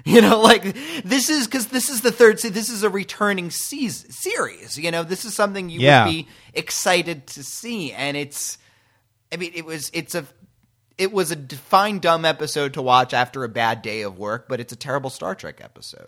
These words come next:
Speaker 2: Well, it's a terrible Star
Speaker 1: But
Speaker 2: Trek
Speaker 1: it's,
Speaker 2: episode.
Speaker 1: I can't
Speaker 2: It's
Speaker 1: even say terrible just because it's, it's a little embarrassing.
Speaker 2: You know, I, <sighs> Spock's Brain is a hard episode because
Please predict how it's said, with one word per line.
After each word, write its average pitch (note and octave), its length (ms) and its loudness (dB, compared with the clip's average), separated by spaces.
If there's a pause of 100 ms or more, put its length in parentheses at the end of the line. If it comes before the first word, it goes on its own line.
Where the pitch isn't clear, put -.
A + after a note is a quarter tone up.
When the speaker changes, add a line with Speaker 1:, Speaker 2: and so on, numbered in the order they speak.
Speaker 2:
Well, B3+ 140 10
it's A#3+ 120 6
a G#3 40 -6
terrible A#3 320 0
Star - 220 6
Speaker 1:
But C#4+ 60 4
Speaker 2:
Trek B2+ 200 4
Speaker 1:
it's, A2 100 0
Speaker 2:
episode. A#2+ 300 2
Speaker 1:
I A#2 60 8
can't A#2+ 120 0
Speaker 2:
It's A4+ 160 2
Speaker 1:
even A4 140 -2
say G#4 200 0
terrible C#4+ 560 -2
just D#3+ 260 -10
because G3+ 280 -4
it's, - 280 -10 (920)
it's G#3 140 -6
a C4+ 60 -8
little E4+ 280 -6
embarrassing. - 720 -10 (640)
Speaker 2:
You C4 140 2
know, D4+ 260 8
I, B3 300 4 (140)
<sighs> - 1120 -20
Spock's A#3+ 360 6
Brain F#3+ 200 2
is D3+ 100 -2
a C#3+ 60 4
hard B2 200 2
episode G#2+ 460 -4
because G#2 720 -6